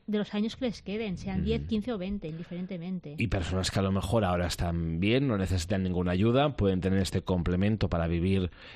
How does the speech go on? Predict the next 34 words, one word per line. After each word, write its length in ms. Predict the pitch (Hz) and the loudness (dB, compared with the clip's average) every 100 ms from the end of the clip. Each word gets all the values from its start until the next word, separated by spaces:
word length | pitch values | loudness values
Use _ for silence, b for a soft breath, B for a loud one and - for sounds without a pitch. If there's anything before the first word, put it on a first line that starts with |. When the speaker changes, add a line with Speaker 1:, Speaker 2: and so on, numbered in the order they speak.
| - | -4
Speaker 2:
eh, 120 | 85 | -2
perfectamente, 800 | 90 101 92 107 107 110 135 139 | -2 -2 -2 0 0 2 2 2
y 120 | 117 | 0
también 340 | 110 107 107 110 | 2 4 4 4
de 120 | 104 | 2
cara 220 | 104 98 | 2 2
a 40 | |
un 80 | 95 | 0
futuro, 500 | - 107 127 127 170 B B - | 0 2 4 4 2 B B -6
también 240 | 92 92 87 | 0 0 2
tendrían 260 | 98 104 | 2 2
esa 220 | 95 104 | 2 0
pensión 580 | - 101 - 117 117 156 - - | 0 0 4 4 4 0 -8 -4
por 200 | 107 101 | 0 0
si 100 | - | 2
un 100 | 101 | 4
día 180 | 107 117 | 4 4
lo 120 | 101 | 2
necesitan 500 | 92 85 110 120 107 | 0 0 2 2 2
para 160 | 87 87 | 2 0
una 120 | 90 | 0
residencia 720 | 85 90 98 139 - 107 82 | 0 2 2 2 2 2 2
o 180 | - 90 | -2 -4
para 160 | 85 | -4
tener 200 | 85 92 | -2 0
Speaker 1:
Claro. 100 | 87 | 0
Speaker 2:
cuidados 240 | 92 98 87 | 2 2 2
en 100 | 98 | 2
casa, 360 | 110 104 135 147 | 2 2 2 0
Speaker 1:
Exacto. 320 | - 190 180 | -4 -8 0
Speaker 2:
podrían 280 | 101 101 101 | 2 4 2
destinar 300 | 101 104 110 | 2 0 0
ese 180 | - | 2
dinero 400 | 107 107 107 151 | 2 4 4 4